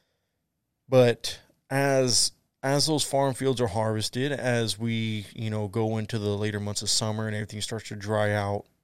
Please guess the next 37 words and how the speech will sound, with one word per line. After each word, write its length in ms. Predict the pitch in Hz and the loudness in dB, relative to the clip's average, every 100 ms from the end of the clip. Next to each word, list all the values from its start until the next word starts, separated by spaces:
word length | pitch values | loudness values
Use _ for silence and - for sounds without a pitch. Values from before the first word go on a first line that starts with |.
| _ | _
you 120 | 110 | -8
know, 300 | 104 101 101 - | -4 -4 -6 -2
if 180 | 135 | -2
they 120 | - 117 | 0 -2
dry 260 | 113 107 | 0 0
out, 240 | 107 113 - | 0 -4 -6
which 220 | 110 - | -12 -8
they 140 | 110 | -6
most 320 | 110 101 101 | -4 -6 -4
likely 260 | 110 110 151 | -4 -2 -2
will, 280 | 131 110 117 - - - - | -2 -4 -8 -16 -20 -20 -4
um, 480 | 113 107 101 95 90 _ _ _ _ _ _ _ - - | 0 2 0 -2 -10 _ _ _ _ _ _ _ -12 0
you're 160 | 123 117 | 2 2
going 340 | 123 131 131 | 2 2 0
to, 140 | 123 113 | -4 0
you're 180 | 120 | 2
gonna 160 | 117 120 | 2 2
see 200 | - 123 | 0 0
a 60 | 110 | -2
change. 420 | 117 104 104 101 | -2 -2 -4 -4
You're 80 | 104 | -4
gonna 180 | 104 | -2
start 260 | 104 110 110 | -2 -2 0
seeing 300 | - 107 104 | 0 0 -2
more 180 | 104 107 | -2 -4
activity 640 | 113 - 107 104 107 101 - - - - | -4 -4 -2 -2 -4 -6 -10 -20 -20 -4
come 200 | 127 135 | -2 0
to 60 | |
these 180 | 117 110 | -2 -2
feeders 380 | 123 113 110 98 | -2 -2 -4 -4
again 260 | 110 107 | -4 -2
as 80 | 107 | -2
they 100 | 104 | -2
start 260 | 104 113 - | -4 -4 -6
looking 240 | 120 113 | -8 -10
for 120 | 101 | -12
food, 500 | 98 - 110 107 104 | -10 -4 -2 -2 -6